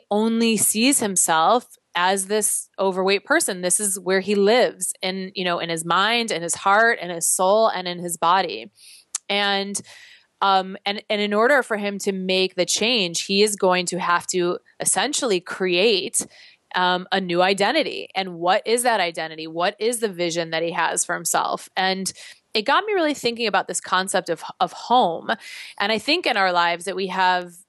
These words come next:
many different homes. I was thinking about, you know, as I've been in L-, Los Angeles shooting for many weeks, you know, New York is my home. Um, I also, I'm originally from Chicago. So Chicago very much feels like my home.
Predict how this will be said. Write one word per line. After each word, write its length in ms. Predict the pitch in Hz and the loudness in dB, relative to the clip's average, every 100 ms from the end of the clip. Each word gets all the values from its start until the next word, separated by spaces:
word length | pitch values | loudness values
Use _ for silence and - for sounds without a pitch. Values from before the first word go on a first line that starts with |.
| _ | _
many 280 | 254 359 370 | -4 -2 -2
different 340 | 269 254 208 | -2 -2 -4
homes. 420 | 190 180 165 190 | -4 -4 -6 -4
I 40 | 185 | -4
was 120 | 180 | -2
thinking 260 | 254 254 233 | -2 0 0
about, 320 | 208 185 185 | 4 2 2
you 80 | 185 | 0
know, 60 | |
as 180 | 180 196 | -2 0
I've 140 | 214 | -2
been 180 | 196 196 | 0 -2
in 140 | 185 180 | -2 -6
L-, 260 | 180 185 - | -12 -18 -12
Los 260 | - 180 175 | -2 0 0
Angeles 340 | 185 185 180 | -2 -2 -2
shooting 320 | - 185 185 180 | 0 0 -2 -2
for 140 | 190 | -2
many 240 | 175 170 | -2 -2
weeks, 340 | 170 170 170 - | 0 -2 0 -2
you 60 | |
know, 180 | 180 165 - - - | 0 0 -2 -14 -2
New 100 | 202 | 4
York 380 | 220 247 285 262 | 6 6 4 2
is 180 | 214 196 | -2 -2
my 140 | 190 | -4
home. 500 | 180 170 156 98 214 - - - | -4 -6 -6 -10 -14 -16 -14 0
Um, 260 | 196 190 190 | 2 2 0
I 120 | 190 | 0
also, 240 | 208 214 220 | 2 2 -2
I'm 160 | 190 | -2
originally 320 | 185 214 233 | -2 -2 -2
from 200 | 214 202 | -2 -4
Chicago. 540 | 196 196 - 180 170 165 | -4 -8 0 0 0 -4
So 160 | - | -4
Chicago 480 | 175 196 - 202 214 | -4 -6 -2 0 0
very 220 | 190 196 | 2 2
much 220 | 180 175 - | 2 -2 -2
feels 240 | 180 170 | -2 0
like 260 | 175 165 - | 0 -2 -4
my 140 | 175 | -6
home. 420 | 165 170 - 208 | -2 -2 -2 -6